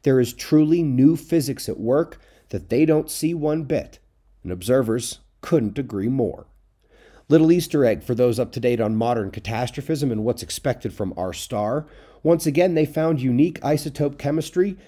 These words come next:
and were able to quickly conclude that it was nova produced. But after looking and looking and not finding any good candidates in the usual realm, they just say that the iron chemistry they're seeing must have been produced by a supernova long ago. Folks,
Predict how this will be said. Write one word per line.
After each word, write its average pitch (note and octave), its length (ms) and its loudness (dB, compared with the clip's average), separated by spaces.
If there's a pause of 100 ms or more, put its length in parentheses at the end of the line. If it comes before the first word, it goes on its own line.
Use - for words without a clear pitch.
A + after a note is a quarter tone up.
(200)
and A#2+ 160 0
were D#3 220 2
able E3 240 0
to C#3+ 120 -10
quickly F3 380 -2
conclude D#3+ 640 0 (220)
that D3 120 2
it D#3 100 0
was C#3 160 -2
nova D3+ 500 2
produced. - 680 -4 (280)
But F3 100 2
after F#3 240 2
looking G3 380 0
and F3+ 100 0
looking G2+ 320 -2
and F#2 100 -4
not F#2+ 240 -8
finding A#2 380 -4
any F2+ 160 -6
good E2+ 240 -10
candidates A#2 480 -6
in A#2 80 -6
the G2+ 100 -6
usual G2 440 -4
realm, A#2+ 360 -2 (340)
they D#3 120 6
just D3+ 320 0
say E3+ 220 2
that D3 220 -2
the B2+ 200 -4
iron D3 320 -2
chemistry D3 560 -2
they're B2+ 160 -2
seeing D3 340 -2
must E3 220 0
have D3+ 100 -2
been D#3 140 -2
produced C#3+ 420 -2
by B2+ 120 -2
a B2 100 0
supernova B2+ 640 0
long G#2+ 280 0
ago. G2+ 400 -4 (600)
Folks, - 400 0